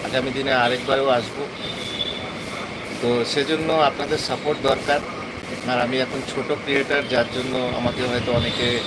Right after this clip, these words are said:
নাও চিনতে পারে। তো মিথ্যা কথা বলবো না, আমার এখন মনিটাইজেশন হয়নি, প্লাস, আহ, আমার সাবস্ক্রাইবার এখন, আহ, পনেরোশো plus আছে। তো পনেরোশো plus হলেও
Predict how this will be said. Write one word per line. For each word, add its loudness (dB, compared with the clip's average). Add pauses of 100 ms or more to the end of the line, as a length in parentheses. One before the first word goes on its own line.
নাও 0
চিনতে -2
পারে। 2 (760)
তো 4 (160)
মিথ্যা 2
কথা 8
বলবো 8
না, 8
আমার 6
এখন 4 (1040)
মনিটাইজেশন 4
হয়নি, 2 (680)
প্লাস, 6
আহ, 8
আমার 2 (100)
সাবস্ক্রাইবার 2
এখন, 0
আহ, 2 (100)
পনেরোশো 0
plus 4
আছে। -6 (880)
তো 4 (120)
পনেরোশো 2 (140)
plus 8 (180)
হলেও 6